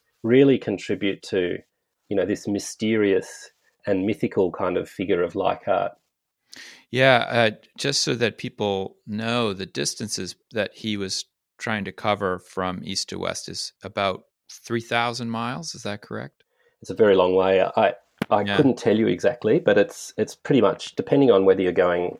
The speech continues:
Speaker 1: in a, in an arc across the top of, uh, the continent or straight through, uh, it's, it's a long way, a very long way.
Speaker 2: I want to ask you some questions about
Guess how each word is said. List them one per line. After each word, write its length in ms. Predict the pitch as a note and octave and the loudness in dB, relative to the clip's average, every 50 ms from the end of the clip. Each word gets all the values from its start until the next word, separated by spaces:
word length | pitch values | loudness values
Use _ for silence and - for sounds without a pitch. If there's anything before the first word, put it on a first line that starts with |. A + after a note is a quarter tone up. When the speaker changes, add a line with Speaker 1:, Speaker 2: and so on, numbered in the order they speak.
| _ _ _ _ _ _ _ _ - | _ _ _ _ _ _ _ _ -2
Speaker 1:
in 100 | A2+ G2 | 0 2
a, 120 | F#2 F#2+ - - | 2 2 0 0
in 100 | G#2+ G2 | 0 0
an 120 | - - - - - | 2 0 0 -2 0
arc 400 | G2+ G2 G2+ A#2 C3+ C#3+ - - | 0 2 2 2 0 -2 -4 -8
across 340 | F#2+ - - G#2 F#2+ - | -6 -2 -2 -2 -2 -2
the 80 | - F2+ | -4 -8
top 240 | - - G#2 G2 - | -4 -2 -2 0 0
of, 140 | G2+ F#2+ - _ _ _ - | -2 -4 -4 _ _ _ -4
uh, 320 | - F#2+ F2+ F2 F#2 F#2+ - - | 0 0 2 2 0 0 -2 -6
the 60 | - | -10
continent 580 | - - - G#2+ G#2 - A#2 A#2 A#2+ A#2+ A#2+ - - | -8 -6 -6 -4 -4 0 2 4 4 4 2 0 -4
or 100 | - F#2 | -4 -2
straight 460 | - - - - - G#2 G2 F#2+ - - | -2 -4 -6 0 4 4 4 4 2 -2
through, 480 | - - G#2+ G#2 A2+ C#3 F3+ G#3 G3+ - _ _ _ _ _ _ _ _ _ _ _ _ - | -4 0 2 4 4 4 2 0 -6 -10 _ _ _ _ _ _ _ _ _ _ _ _ -2
uh, 120 | G#2+ G2+ E2+ | 0 0 0
it's, 160 | - G2 - - - | 0 -4 -6 -2 0
it's 180 | B2 A#2+ - - | 2 2 4 6
a 40 | A#2 | 6
long 260 | G#2+ A#2 A2+ A2 G#2 | 8 8 8 8 8
way, 340 | G2 F#2 F2+ F2+ F2 - - - _ - | 6 6 6 4 4 2 0 -6 _ -4
a 40 | - | 0
very 180 | F#2+ F#2+ F2 E2+ | 2 4 4 4
long 180 | E2+ E2 E2+ | 2 0 0
way. 280 | F2 F2 F2+ F#2 - - _ _ _ _ _ _ _ - | -2 -4 -4 -4 -6 -8 _ _ _ _ _ _ _ 0
Speaker 2:
I 180 | C3+ C#3+ D3 | 2 2 2
want 320 | C#3+ C3+ C#3 D3 D3 D#3 D#3 | 2 0 0 -2 0 0 0
to 220 | D3 C#3 B2 - - | 0 -2 -2 -2 -2
ask 340 | G#2+ A2+ A2+ - - - | 0 0 0 -2 -4 -8
you 100 | A#2 A2 | -8 -8
some 200 | G2+ - - G2 | -6 -6 -6 -8
questions 600 | - - - G#2 A2+ A#2 - - C3+ A#2+ G2+ - - - | -8 -6 -4 -4 -2 -4 -4 -6 -6 -6 -6 -6 -8 -8
about 720 | - F#2 - F#2 F2+ F2+ F2+ F2 - - - - - | -10 -8 -4 -2 -2 -2 -2 -2 -6 -8 -12 -14 -14